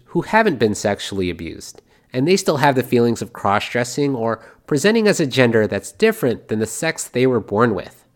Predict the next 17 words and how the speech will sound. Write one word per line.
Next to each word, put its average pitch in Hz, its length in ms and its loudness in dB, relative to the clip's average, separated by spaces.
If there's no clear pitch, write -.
Like, 107 300 -2
does 104 140 -4
Pastor 143 400 0
Mike 156 280 0
think 135 240 2
they 117 80 2
have 101 120 0
lost 107 300 2
their 113 100 0
sense 113 340 -2
of 104 80 -2
masculinity 104 800 0
or 98 100 0
femininity? 135 1000 -2
And 139 160 0
if 123 100 -4
so, 147 480 0